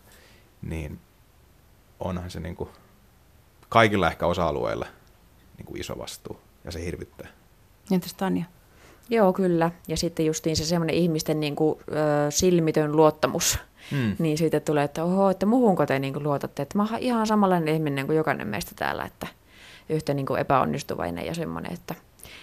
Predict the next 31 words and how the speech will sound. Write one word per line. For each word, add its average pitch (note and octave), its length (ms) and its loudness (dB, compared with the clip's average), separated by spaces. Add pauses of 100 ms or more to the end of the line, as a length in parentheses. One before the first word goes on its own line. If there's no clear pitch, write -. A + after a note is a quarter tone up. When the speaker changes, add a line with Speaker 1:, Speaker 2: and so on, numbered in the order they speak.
(140)
Speaker 3:
ei D#3+ 120 4
sitten D#3+ 200 2
kuitenkaan D#3+ 500 8
ole C#3 80 4
kenenkään C#3 440 0
yläpuolella, C#3 520 0
vaikka - 380 -2 (160)
toiset D3 320 0
luottaa C#3+ 360 0
niin F#2+ 120 -8
silmittömästi. - 720 -10 (280)
Speaker 2:
Miten C4+ 300 2
sä G3 120 -4
käsittelet - 720 -2
sen - 280 -8
pelon? - 280 -8 (1600)
Speaker 3:
Mm, A#3+ 480 0
siinä D4 340 0
kohtaa G#3+ 560 4
ehkä, G#3+ 460 4
mullahan A#3 360 6
tuli G3+ 200 4
itselle G3 240 6
se F#3 100 0
tilanne, F3 380 4
että D3+ 140 0
mä E3 120 2
sairastuin E3+ 440 2
sitten E3+ 160 -2
tämän E3+ 220 2
sa-, - 120 -2